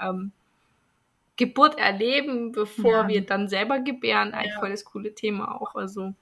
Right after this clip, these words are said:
Speaker 3: Total.
Speaker 1: für vielleicht gerade uns Frauen, also vielleicht nicht für die Jungs, ich weiß es nicht, aber auch da,
Speaker 2: <laughs>
Speaker 1: warum nicht? Also
Speaker 2: Ja, aber früher war das
Speaker 1: wieso
Speaker 2: tatsächlich
Speaker 1: nicht,
Speaker 2: normal, ne,
Speaker 1: ähm,
Speaker 2: dass man,
Speaker 3: Ja.
Speaker 2: ähm, Geburten einfach miterlebt hat.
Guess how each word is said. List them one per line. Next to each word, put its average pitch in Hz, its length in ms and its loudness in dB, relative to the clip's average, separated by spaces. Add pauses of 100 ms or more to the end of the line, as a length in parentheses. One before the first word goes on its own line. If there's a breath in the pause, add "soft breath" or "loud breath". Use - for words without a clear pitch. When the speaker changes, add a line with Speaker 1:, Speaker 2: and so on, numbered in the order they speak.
(120)
Speaker 3:
Total. 196 600 -4
Speaker 1:
für - 240 0 (200)
vielleicht 190 400 -4
gerade 180 320 0
uns 196 180 -8
Frauen, 190 480 -4
also 196 240 -8
vielleicht 190 400 -6
nicht 202 140 -10
für 202 120 -8
die 190 140 -4
Jungs, 220 320 -2
ich 196 140 -14
weiß 202 200 -2
es - 160 -14
nicht, 226 320 -4
aber 185 220 -4
auch 196 280 -2
da, 208 120 0
Speaker 2:
<laughs> 285 160 6
Speaker 1:
warum 196 420 0
nicht? 240 400 -4
Also 208 200 2
Speaker 2:
Ja, 247 80 12
aber 254 140 10
früher 262 340 8
war 226 100 12
das 220 140 2
Speaker 1:
wieso 233 120 6
Speaker 2:
tatsächlich 220 420 6
Speaker 1:
nicht, - 20 0
Speaker 2:
normal, 220 460 10
ne, 226 140 8
Speaker 1:
ähm, 247 60 10
Speaker 2:
dass 208 280 6
man, 202 400 0 (100)
Speaker 3:
Ja. 202 180 4
Speaker 2:
ähm, 196 280 0 (420)
Geburten 196 400 2
einfach 185 340 6
miterlebt 220 540 2
hat. 196 220 -6